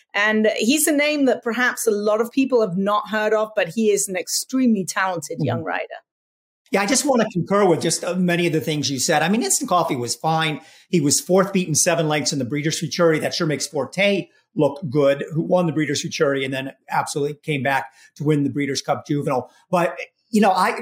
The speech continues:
Speaker 2: Randy, I talked to Tom before the race as well, and I didn't know he was getting ready to say that. And he said, "This is the best horse I've ever trained." It's like, "What? Wow." I mean, that, that's such a statement.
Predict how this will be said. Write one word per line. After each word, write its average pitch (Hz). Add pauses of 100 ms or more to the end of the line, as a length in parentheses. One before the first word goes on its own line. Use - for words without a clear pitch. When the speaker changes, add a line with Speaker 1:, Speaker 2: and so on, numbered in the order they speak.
Speaker 2:
Randy, 208
I 214
talked 269
to 196
Tom 180
before 160
the 151
race 139
as 120
well, 170
and 151 (260)
I 190
didn't 330
know 208
he 180
was 165
getting 170
ready 135
to 120
say 285
that. 113
And 143
he 151
said, 165
"This 240
is -
the 175
best 185
horse 180
I've 156
ever 123
trained." -
It's -
like, -
"What? 254 (240)
Wow." - (320)
I 160
mean, 165
that, 180
that's 196 (360)
such 220
a -
statement. 190